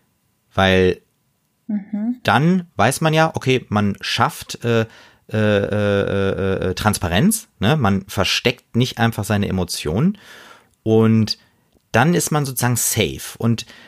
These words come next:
Speaker 1: vielleicht müssen wir da auch so, so, ich sag mal, so Regeln, ähm, mit an den Tag legen. Also zum Beispiel, was machen wir, wenn wir jemanden irgendwo auf dem Flur ohne Emotiometer treffen?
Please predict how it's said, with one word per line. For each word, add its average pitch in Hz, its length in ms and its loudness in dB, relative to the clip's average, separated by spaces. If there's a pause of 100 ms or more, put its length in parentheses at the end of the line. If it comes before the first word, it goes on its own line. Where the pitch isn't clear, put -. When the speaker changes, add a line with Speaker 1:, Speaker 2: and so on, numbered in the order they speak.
Speaker 1:
vielleicht 131 320 -4
müssen 175 220 0
wir 165 80 2
da 143 120 0
auch - 240 -2 (120)
so, 139 240 0
so, 123 340 -4 (800)
ich 120 120 -6
sag 143 100 0
mal, 147 80 0
so 127 100 -2
Regeln, 110 560 2
ähm, 85 460 -2
mit 95 220 -4
an 95 120 -2
den 87 100 -2
Tag 92 320 -2
legen. 104 300 -2
Also 107 160 -4
zum 113 160 -4
Beispiel, 123 380 0 (420)
was 131 160 0
machen 151 200 0
wir, 127 120 0
wenn 131 160 0
wir 123 60 0
jemanden 147 440 0
irgendwo 139 480 0 (240)
auf - 140 -4
dem 117 120 -2
Flur 160 500 2 (540)
ohne 170 460 2
Emotiometer 120 960 -2
treffen? - 540 -8